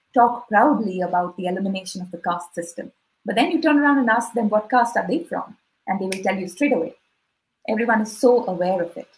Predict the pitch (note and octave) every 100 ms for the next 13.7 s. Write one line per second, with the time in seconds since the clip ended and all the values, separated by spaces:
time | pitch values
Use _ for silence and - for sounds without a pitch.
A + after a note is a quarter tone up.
0 | - F#3 G3 F3+ - G#3 G3+ G3 - -
1 | F3 F3+ A3 - F3 - E3+ - - -
2 | _ _ - G3+ G3+ G3 G#3+ G#3 A3 G#3
3 | G3+ F3+ F3+ G3 - - _ _ _ -
4 | G#3 A#3+ C4 C4+ F#3+ F3 F#3+ F4 - -
5 | - _ _ _ _ - A3 A3 - G#3+
6 | G#3 B3 A#3 A3 G#3 - F#3 G3+ - -
7 | F#3+ E3 F3 F3+ A#3 C4 - F#3 F#3 G3
8 | G3+ F#3+ - _ _ _ B3+ B3+ B3 A#3
9 | A3+ A3+ A3 G#3+ _ _ _ F#3 F3 E3+
10 | F3 - G3+ G#3 G#3 - F3+ F3 F3+ G3
11 | F#3+ E3+ - B3 G3+ E3+ - E3+ G#3 F#3+
12 | - F3+ F3 F3 E3+ _ F3+ F3+ F#3 -
13 | _ _ F3 E3+ E3 F3